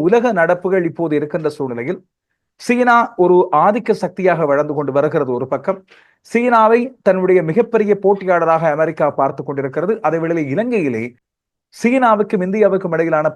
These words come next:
போட்டிக்களம் ஒன்று உருவாகி இருக்கின்ற இந்த சூழ்நிலையில் அண்மையில் இந்தியாவுக்கு விஜயத்தை மேற்கொண்ட இலங்கை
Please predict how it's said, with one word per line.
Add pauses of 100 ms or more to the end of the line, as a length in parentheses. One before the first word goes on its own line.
போட்டிக்களம்
ஒன்று
உருவாகி
இருக்கின்ற
இந்த
சூழ்நிலையில் (480)
அண்மையில்
இந்தியாவுக்கு
விஜயத்தை
மேற்கொண்ட
இலங்கை